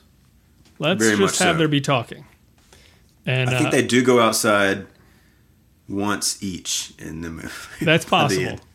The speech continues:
Speaker 2: end.
Speaker 1: That is
Speaker 2: <laughs>
Speaker 1: possible.
Speaker 2: They're on a boat at one point.
Speaker 1: Yes.
Speaker 2: And then, uh, Christopher Lee's outside. Anyway.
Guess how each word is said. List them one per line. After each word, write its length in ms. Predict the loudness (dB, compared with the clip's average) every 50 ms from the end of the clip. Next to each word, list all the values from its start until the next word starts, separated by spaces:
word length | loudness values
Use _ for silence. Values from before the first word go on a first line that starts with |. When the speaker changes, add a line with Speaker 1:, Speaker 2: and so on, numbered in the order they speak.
| -18 -16
Speaker 2:
end. 120 | -16 -8 -6
Speaker 1:
That 220 | -4 0 0 0 0
is 80 | 0
Speaker 2:
<laughs> 40 | 0
Speaker 1:
possible. 220 | -2 0 0 2
Speaker 2:
They're 140 | 4 4 6
on 80 | 6 4
a 40 | 4
boat 360 | 4 4 4 4 4 2 0
at 100 | -2 -2
one 180 | 0 0 -2 -2
point. 340 | -2 -2 -2 -2 -2 -4 -6 -10 -6 -2
Speaker 1:
Yes. 240 | -2 -2 -2 -2 -2
Speaker 2:
And 160 | 0 0 2
then, 420 | 2 2 2 0 -2 -4 -6 -10 -14 _ _ _ _ _ _ _ _ -10 -4
uh, 240 | -4 -2 -2 -4
Christopher 300 | -6 -8 -8 -8 -6 -6
Lee's 160 | -6 -6 -6 -6
outside. 280 | -8 -8 -8 -10 -8 -6
Anyway. 180 | -6 -6 -6